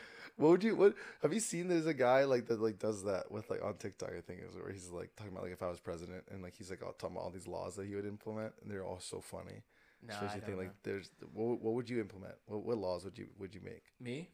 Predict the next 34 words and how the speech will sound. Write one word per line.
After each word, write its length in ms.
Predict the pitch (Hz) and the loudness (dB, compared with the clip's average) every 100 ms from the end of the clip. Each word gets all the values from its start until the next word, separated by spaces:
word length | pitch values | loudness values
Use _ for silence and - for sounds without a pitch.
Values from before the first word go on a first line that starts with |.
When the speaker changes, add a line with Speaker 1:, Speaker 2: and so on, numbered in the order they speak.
| _ | _
Speaker 1:
Yeah. 280 | 101 85 85 - - _ 127 | -4 -4 -6 -10 -12 _ -2
Speaker 2:
Um, 500 | 123 113 110 107 107 _ _ _ _ _ _ _ _ _ _ - - | -2 0 -4 -8 -14 _ _ _ _ _ _ _ _ _ _ -20 -10
well, 240 | 117 107 _ _ | -10 -10 _ _
I 100 | 117 | -8
mean, 140 | 110 104 | -8 -6
right 220 | 113 120 113 | -2 -2 0
off 240 | 104 - | -4 -6
the 80 | 104 | -10
bat, 300 | 101 76 - _ _ _ _ - | -8 -8 -10 _ _ _ _ -6
Speaker 1:
Okay. 100 | 95 | -4
Speaker 2:
slavery's 540 | 107 110 104 98 98 | -4 -6 -8 -8 -10
back. 380 | - 82 - - _ _ | -8 -8 -8 -14 _ _
Speaker 1:
Slavery's, 280 | - 110 - - - | -8 -8 -8 -18 -18
<laughs> 240 | - - | -18 -10
slavery's 400 | - 151 143 139 | 8 10 10 4
back, 240 | 117 113 135 | 0 -2 -2
okay. 240 | 127 120 131 | 0 0 0
Speaker 2:
Women 240 | 113 117 | -4 -6
can't 300 | 113 120 110 | -6 -8 -8
vote. 300 | 104 101 101 - _ 156 | -6 -6 -6 -12 _ -8
Speaker 1:
Well, 160 | 110 110 120 | -6 -6 0
Speaker 2:
I 40 | |
Speaker 1:
yeah. 60 | 110 | 2
Speaker 2:
just 140 | 92 | 0
wanna 180 | 127 117 | -4 -8
go 100 | 110 | -8
back 300 | 101 98 98 | -6 -8 -8
to, 100 | - 104 95 90 | -12 -10 -10 -10
like, 200 | 92 - _ _ _ _ _ _ - | -12 -14 _ _ _ _ _ _ -12
Speaker 1:
The 80 | 101 | -4
good 120 | 101 | -2
old 160 | 87 | -4
days. 80 | 87 | -6
Speaker 2:
the 80 | 120 | -8